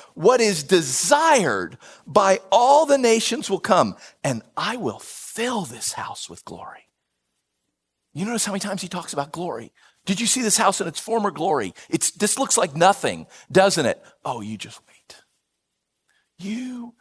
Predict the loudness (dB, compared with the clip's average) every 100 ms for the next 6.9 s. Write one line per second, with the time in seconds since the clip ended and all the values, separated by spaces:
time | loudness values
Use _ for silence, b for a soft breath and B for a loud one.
0 | _ _ -14 -10 -10 -10 -10 -12 -14 _
1 | _ _ -20 -18 -12 -10 -10 -16 -20 -8
2 | -6 -4 -4 -4 -6 -4 -4 -2 -6 -4
3 | -4 -4 -8 -14 _ _ _ _ _ _
4 | _ _ _ -10 -8 -4 -4 -4 -4 -4
5 | -6 -8 b -14 -10 2 4 4 2 0
6 | -2 0 0 -2 -8 -4 -2 -2